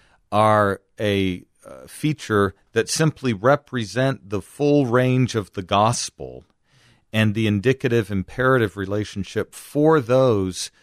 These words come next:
who have been called by God out of the world and constituted a pilgrim people and have the visible, the sign of the covenant placed upon them,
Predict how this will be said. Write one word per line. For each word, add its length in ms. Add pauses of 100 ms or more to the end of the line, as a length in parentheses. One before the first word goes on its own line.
who 160
have 220
been 200
called 680
by 260
God 680 (540)
out 360
of 220
the 80
world 600 (600)
and 160
constituted 880
a 40
pilgrim 540
people 600 (560)
and 140
have 360
the 120
visible, 800
the 160
sign 480
of 160
the 100
covenant 760 (420)
placed 440
upon 400
them, 180